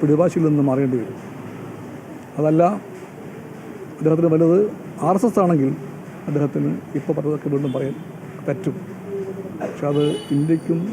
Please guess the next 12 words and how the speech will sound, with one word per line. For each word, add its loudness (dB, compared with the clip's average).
ജനകീയ 8
ഐക്യത്തിനും 0
സർവോപരി 6
മതേതര 6
മൂല്യങ്ങൾക്കും 2
ഭരണഘടനയ്ക്കും 6
ഉചിതമല്ല 6
എന്ന 6
കാഴ്ചപ്പാട് 0
കമ്മ്യൂണിസ്റ്റ് 2
പാർട്ടി -2
പറയുകയാണ്. 0